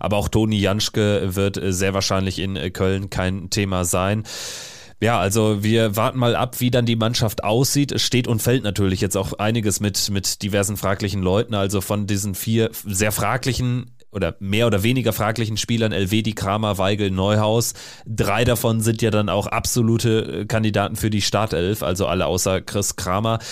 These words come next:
Hast du irgendwie eine Formation, an die, an die du jetzt konkret denkst, die dir sofort einfällt, wenn du sagst, hier, wir müssen in, in Köln spielen, wir wollen und müssen dort natürlich, äh, dreifach punkten? Also was wäre deiner Meinung nach die ideale Aufstellung? Oder, ähm,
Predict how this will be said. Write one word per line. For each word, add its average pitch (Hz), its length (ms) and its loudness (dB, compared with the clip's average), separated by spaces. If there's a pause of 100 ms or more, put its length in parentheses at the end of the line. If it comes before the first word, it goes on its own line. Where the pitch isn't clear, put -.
(180)
Hast - 240 0
du 151 120 6
irgendwie 147 560 2
eine 113 140 -2
Formation, 120 760 2
an 131 140 0
die, 123 160 0 (340)
an 110 300 -4
die 139 160 0
du 135 120 4
jetzt 127 260 2
konkret 131 440 0
denkst, 135 300 0
die 127 140 0
dir 123 160 2
sofort 139 480 0
einfällt, 131 420 -2
wenn 120 100 0
du 120 100 2
sagst, 113 320 0
hier, 127 340 0
wir 117 100 0
müssen 117 560 -4
in, 113 300 -4
in 104 160 -4
Köln 117 260 2
spielen, 120 460 0
wir 110 120 0
wollen 110 400 0
und 107 200 -4
müssen 110 280 -2
dort 101 220 0
natürlich, 107 480 -2
äh, 95 100 -2
dreifach 101 540 -2
punkten? 123 380 -2
Also 107 260 0
was 110 180 0
wäre 110 300 0
deiner 110 240 2
Meinung 110 340 0
nach 101 200 -2
die 104 160 -4
ideale 104 420 2
Aufstellung? 135 640 0 (320)
Oder, 110 420 2
ähm, 110 460 -4